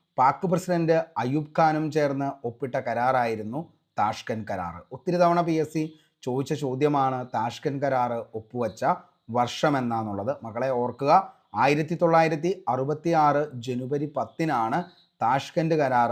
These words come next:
ഒപ്പുവച്ചത്. ആരൊക്കെ തമ്മിലാ? ഇന്ത്യൻ പ്രധാനമന്ത്രി ലാൽ ബഹദൂർ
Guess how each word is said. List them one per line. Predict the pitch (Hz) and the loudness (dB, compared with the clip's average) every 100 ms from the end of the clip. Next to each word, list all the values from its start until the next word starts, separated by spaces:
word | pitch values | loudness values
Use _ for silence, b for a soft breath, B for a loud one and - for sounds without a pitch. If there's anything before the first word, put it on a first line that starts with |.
| 117 - 104 | -2 -6 -10
ഒപ്പുവച്ചത്. | - 104 95 92 87 - 107 | -6 -6 -6 -8 -12 -8 -2
ആരൊക്കെ | 117 131 147 139 | 0 0 0 0
തമ്മിലാ? | 143 147 147 139 - b - 139 | 2 4 4 2 -4 b -6 0
ഇന്ത്യൻ | 165 180 175 | 2 4 6
പ്രധാനമന്ത്രി | 175 165 165 160 156 156 151 - 113 | 8 6 6 2 2 0 -2 -8 -4
ലാൽ | 120 135 | -2 -2
ബഹദൂർ | 147 143 143 | -2 0 0